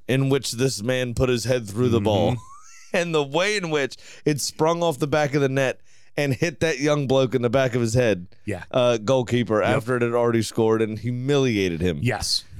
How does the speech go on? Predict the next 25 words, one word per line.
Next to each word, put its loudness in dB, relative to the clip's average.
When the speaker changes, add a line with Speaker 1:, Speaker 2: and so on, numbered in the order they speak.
Speaker 1:
It 0
is, 0
it 0
would 2
be 2
right 0
there 0
in -4
Webster's. -4
Speaker 2:
<laughs> -8
Speaker 1:
That 0
is 0
a 2
bullet 2
header. 2
Speaker 2:
It 0
was -4
a -8
bullet -2
header. -4
Uh, 2
yeah, 0
I 0
mean, 0
that's, -2